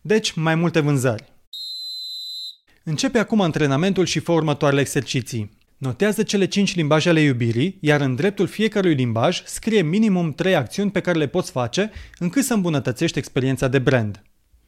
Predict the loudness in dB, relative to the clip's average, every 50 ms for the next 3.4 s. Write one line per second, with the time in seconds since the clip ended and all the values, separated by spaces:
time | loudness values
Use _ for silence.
0 | _ _ _ -8 -6 0 0 2 2 2 2 2 0 0 2 2 2 2 2 0
1 | 0 -2 0 2 2 2 2 2 0 -2 0 0 0 0 2 2 2 4 4 4
2 | 4 2 2 2 0 2 0 0 2 2 0 0 0 0 0 0 2 0 0 -2
3 | -2 -2 -4 -6 -6 _ _